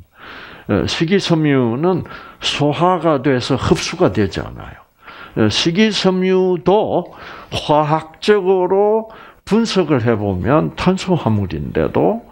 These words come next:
어, 우리 몸 안에서는 식이섬유를 소화시키는, 어, 그런, 어, 효소가 없어요. 어, 그 식이섬유는 그대로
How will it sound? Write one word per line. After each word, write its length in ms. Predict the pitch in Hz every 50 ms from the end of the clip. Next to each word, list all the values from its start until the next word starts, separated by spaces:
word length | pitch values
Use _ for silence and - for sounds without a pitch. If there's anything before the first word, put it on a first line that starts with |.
| - - - - - - - - -
어, 340 | - - 62 52 50 50 -
우리 360 | - - 117 117 123 139 139
몸 320 | 131 123 123 135 139 131 131
안에서는 760 | 135 139 131 120 107 101 - - 101 82 120 147 175 185 170 - - - - -
식이섬유를 1000 | - - - - 156 139 165 143 - - 135 120 113 110 104 95 98 135 139 127
소화시키는, 1300 | - - - - 113 110 127 139 127 - - - - - - 160 135 117 113 123 156 190 226 247 269 269 _ _ _ _ - - - _ -
어, 200 | - 101 101 87
그런, 440 | - - 120 107 139 147 160 156 151 - - - - _ _ _
어, 200 | - - 71 - - 87 - -
효소가 480 | 123 113 - - 123 107 - 117 80 -
없어요. 500 | - 87 - - - - 107 95 90 87 - - _ _ _ _ _ _ -
어, 140 | - 85 - - - - - - -
그 100 | - 147
식이섬유는 880 | 139 - - 165 156 170 151 - - 143 131 143 143 135 147 156 151 -
그대로 1080 | - 101 85 113 113 107 110 110 113 113 120 123 123 131 139 139 160 170 185 190 -